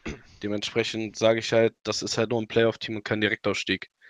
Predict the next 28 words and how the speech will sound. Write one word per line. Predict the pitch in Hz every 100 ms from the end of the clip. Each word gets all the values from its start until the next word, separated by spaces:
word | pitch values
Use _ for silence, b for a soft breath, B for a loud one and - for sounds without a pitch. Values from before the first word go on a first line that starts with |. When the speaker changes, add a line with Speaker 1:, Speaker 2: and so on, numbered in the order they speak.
| _
Speaker 2:
Weil | 107
individuell | - 143 135 120 113 131
sind | 127 110
die | 107
locker | 107 113 104 92
auf | 92 98
einem | 98 95
Level | 92 92
wie | 98 95
ein | 101
Entropy | 101 - 95 -
und | 104 104
wie |
ein | 95
Onyx. | - 113 - - _ _ _ _ _ -
Sag | 95
ich | 95
dir | 95
ganz | 98 -
ehrlich. | 92 92 - - _ _
Speaker 1:
Ich | 127 -
würd | 165
die | 160
erstmal | 147 - 131
ins | 117 107 -
Mittelfeld | 120 123 - 104
Playoffs | - 101 104 -
reinziehen. | 101 101 101 95